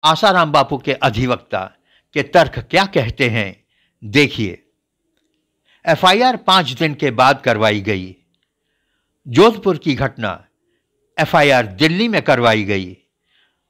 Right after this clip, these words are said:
वो भी रात में दो बजकर पैंतालीस मिनट पर। एफ़आईआर दो दिन के बाद न्यायालय में पेश की गई। अलग-अलग सर्टिफिकेट्स में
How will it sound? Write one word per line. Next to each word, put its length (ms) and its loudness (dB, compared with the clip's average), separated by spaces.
वो 160 2
भी 300 0
रात 360 2
में 320 -12
दो 260 4
बजकर 380 -2
पैंतालीस 680 -2
मिनट 260 -4
पर। 400 -8
एफ़आईआर 680 2
दो 220 2
दिन 200 -2
के 140 -2
बाद 260 4
न्यायालय 560 2
में 220 -6
पेश 280 -2
की 200 -2
गई। 280 -2
अलग-अलग 420 2
सर्टिफिकेट्स 920 -2
में 300 -8